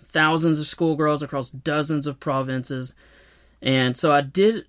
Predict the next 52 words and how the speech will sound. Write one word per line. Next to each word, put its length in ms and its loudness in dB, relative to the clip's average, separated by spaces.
want 320 0
to 60 2
share 320 0
a 60 -4
quick 300 -6
update 420 0
on 100 0
that. 260 0
Iran 400 0
has 140 0
arrested 420 -2
more 200 -2
than 100 -4
a 60 -8
hundred 420 -4
people, 520 -6
but 280 -4
it's 140 -6
still 440 0
not 220 -2
clear 300 -6
who's 180 -4
behind 400 -6
this. 280 -10
I'll 80 -6
try 180 2
to 80 2
throw 240 -4
a 20 -2
link 280 -2
in 240 -2
to 140 -10
an 80 -6
Associated 540 -6
Press 420 -6
story, 420 -8
but 140 -8
the 80 -6
short 300 2
of 100 2
it 80 2
is, 300 2
there 180 0
are 40 0
still 420 -2
two 180 -2
main 240 2
possibilities 720 -2
about 300 -4
who's 260 -2
behind 360 -2
it. 140 -2